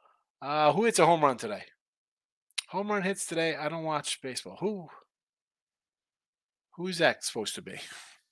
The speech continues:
A ton? Action? All right. We're gonna wrap it up. We're after hours here.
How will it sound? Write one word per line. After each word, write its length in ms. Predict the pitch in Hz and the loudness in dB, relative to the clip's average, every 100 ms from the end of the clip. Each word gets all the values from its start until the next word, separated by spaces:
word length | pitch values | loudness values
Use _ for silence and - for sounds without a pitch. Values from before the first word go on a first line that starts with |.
| _ _ _ _ _ _ _ _ _ _ _ _ _ - - _ _ _ _ _ _ _ _ _ _ _ _ _ _ - | _ _ _ _ _ _ _ _ _ _ _ _ _ -20 -20 _ _ _ _ _ _ _ _ _ _ _ _ _ _ -16
A 80 | 107 | -10
ton? 380 | - 156 208 202 _ - | 2 2 2 -4 _ -4
Action? 420 | 147 - - 196 - _ _ _ _ _ _ _ _ _ _ _ - - - | -2 -2 -6 -8 -12 _ _ _ _ _ _ _ _ _ _ _ -20 -6 2
All 80 | 127 | 4
right. 160 | 101 - - - - - | 4 0 -12 -18 -18 2
We're 100 | 185 | 10
gonna 160 | 233 208 | 12 12
wrap 220 | 175 165 | 12 12
it 80 | 127 | 12
up. 160 | 120 | 6
We're 160 | 127 147 | 8 10
after 480 | 180 180 185 165 151 - _ _ _ | 10 8 4 2 0 -8 _ _ _
hours 400 | 131 120 117 113 | 0 0 0 -4
here. 220 | 113 110 | -6 -8